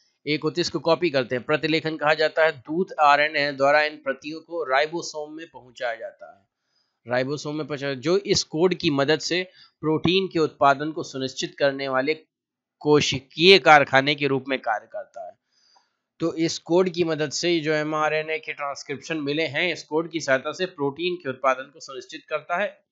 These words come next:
और ये कोशिकीय कारखाना, <clears throat> ये रसोई है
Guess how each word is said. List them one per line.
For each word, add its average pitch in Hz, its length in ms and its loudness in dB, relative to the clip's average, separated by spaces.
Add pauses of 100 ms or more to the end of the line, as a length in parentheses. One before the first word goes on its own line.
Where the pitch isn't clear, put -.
(640)
और 151 120 6
ये 160 80 8
कोशिकीय 156 400 2
कारखाना, 143 720 0 (160)
<clears throat> - 160 -12 (1200)
ये - 0 -
रसोई 135 640 2
है 113 340 -6